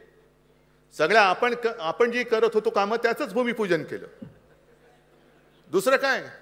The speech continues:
ती मेट्रो असेल किंवा कोस्टल रोडचं तर सुरूच झालेलं आहे, पण ते एसटीपी असेल, त्या पंतप्रधान उद्या येणार म्हणून रात्रीने ते कामं सुरू झालेली. गेले तीन वर्ष आपण करत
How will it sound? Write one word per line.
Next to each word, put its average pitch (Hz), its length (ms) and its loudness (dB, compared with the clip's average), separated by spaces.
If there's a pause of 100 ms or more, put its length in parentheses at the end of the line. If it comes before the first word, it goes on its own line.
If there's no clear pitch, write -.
(1200)
ती 170 80 0
मेट्रो 156 420 4
असेल 190 640 2 (1300)
किंवा 170 140 2
कोस्टल 185 460 4
रोडचं 214 340 6
तर 220 60 4
सुरूच 226 300 -4
झालेलं 185 340 2
आहे, 101 140 -2
पण 180 300 -4
ते 208 120 4
एसटीपी 214 360 -2
असेल, 170 600 -4
त्या 190 100 -2
पंतप्रधान 208 680 2
उद्या 226 220 4
येणार 226 200 4
म्हणून 220 240 -2
रात्रीने 208 400 0
ते 269 100 -6
कामं 226 240 -4
सुरू 185 200 -8
झालेली. 160 340 0 (1500)
गेले 151 160 -2
तीन 202 300 -8
वर्ष 202 240 -4
आपण 190 260 -6
करत 180 240 -4